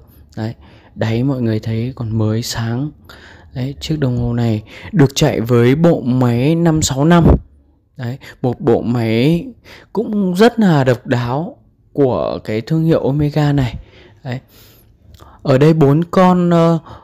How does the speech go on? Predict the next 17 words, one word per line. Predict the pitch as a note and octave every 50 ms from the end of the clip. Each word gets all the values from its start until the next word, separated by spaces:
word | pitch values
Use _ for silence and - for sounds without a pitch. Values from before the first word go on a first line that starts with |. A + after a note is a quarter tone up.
| - -
ờm, | - - - C3 B2+ B2+ B2+ B2+ B2+ B2 G#2+ G#2 - - _
Omega | - D#3 D#3+ E3 E3 D#3+ E3 D#3+ D#3+
này | D#3 D3+ C3+ A#2+ -
thì, | - B2+ A#2+ A#2 A2+ A2
ờ, | A2 G#2+ G#2+ G#2 G#2+
mỗi | A#2+ C#3 E3+ F#3+ G3 - -
con | - F#3+ F#3 F3+ F3+ F3 E3
có | - - C#3 B2+ A#2 A#2+ C#3
một | E3 E3+ D#3+ C#3+ D3+
đời | F3 C#3 C3 C3 B2
máy | B2 B2+ B2 B2 A#2+ A#2+ B2+ C3+ D3+ -
khác | - F#3+ F#3+
nhau | F#3+ F#3+ F#3 F3 - - _ _ _
mọi | D3+ D3 C#3+ C#3
người | B2+ B2
nhé. | C3+ D3 D#3+ - - - _ _ _ _ _ _ _ _ _ _ _ _ _ -
Đấy. | D3+ C3+ -